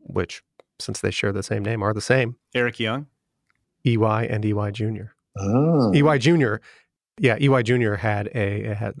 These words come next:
Speaker 1: the longest hitting streak in Arizona League history dating back to two thousand five. He had in twenty-one straight games, uh, back in two thousand eight.
Speaker 2: Do you know, do you know, speaking of, of the, the Young family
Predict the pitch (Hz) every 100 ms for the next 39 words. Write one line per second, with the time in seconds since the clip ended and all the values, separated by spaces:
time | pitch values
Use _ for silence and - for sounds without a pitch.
0 | _ - 117 107 117 131 135 120 - -
1 | 143 127 104 - 110 101 - - - _
2 | _ _ - 131 104 101 98 - 135 117
3 | 127 113 107 107 104 - _ _ - 117
4 | 123 113 113 98 101 - - - 90 98
5 | - 110 104 104 98 - - 160 151 131
6 | 123 110 - 110 - 117 107 127 - -
7 | _ _ _ _ _ - 92 101 92 -
8 | - 110 - - - - - _ _ _
9 | _ _ - 120 160 180 185 180 160 135
10 | 123 131 139 143 131 - 135 139 135 117
11 | 107 101 - - 95 95 104 101 113 113
12 | 107 - 117 135 98 92 87